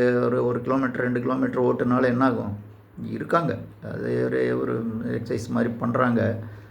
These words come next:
ஆனாலும் அன்னைக்கெல்லாம் வந்து அந்த காடு கரையெல்லாம், வரப்பெல்லாம், வரப்பு வாய்க்கால்லாம், தோட்டத்துக்குள்ள எப்படி இருக்கும் ரூட்டு? ரூட்டெல்லாம் ஒண்ணும் இருக்காது.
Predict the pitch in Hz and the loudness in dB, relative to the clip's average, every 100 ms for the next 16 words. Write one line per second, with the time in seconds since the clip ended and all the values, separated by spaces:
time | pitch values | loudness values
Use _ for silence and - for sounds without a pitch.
0 | - - 117 131 147 135 127 135 127 139 | -20 -4 0 4 4 4 0 -2 0 0
1 | 143 131 139 131 120 120 127 127 120 123 | 0 -2 -2 0 0 4 4 2 0 2
2 | 127 123 127 120 110 120 113 123 127 120 | 2 2 2 0 0 0 0 -2 0 0
3 | 113 123 127 127 117 120 120 120 120 120 | 0 0 0 2 2 2 2 2 2 2
4 | 107 104 95 98 123 151 156 135 135 127 | 0 -4 -8 -4 0 0 -2 -2 0 2
5 | 131 131 120 117 123 110 104 - - - | 2 0 0 0 0 -2 -6 -8 -20 -20
6 | - 127 127 131 131 123 123 123 120 107 | -8 -6 0 2 2 2 0 0 -2 -4